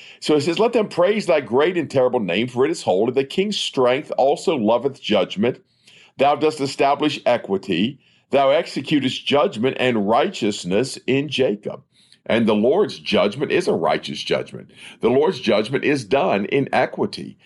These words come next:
It has all fairness. It has all balance. It has everything that equity speaks of. It's done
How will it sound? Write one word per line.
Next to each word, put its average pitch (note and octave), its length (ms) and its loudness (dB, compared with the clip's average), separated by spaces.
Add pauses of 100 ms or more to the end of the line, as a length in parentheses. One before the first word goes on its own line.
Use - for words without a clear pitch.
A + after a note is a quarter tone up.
(140)
It A2+ 140 2
has C#3 240 2
all C#3+ 180 4
fairness. - 720 -2
It - 80 2
has A#2+ 200 2 (120)
all C#3+ 200 4
balance. - 680 -2
It F#2+ 80 0
has B2 320 2 (340)
everything A3 540 2
that F3 240 0
equity A#2+ 440 2
speaks - 520 -4
of. G2 180 2
It's - 240 -2
done B2+ 400 0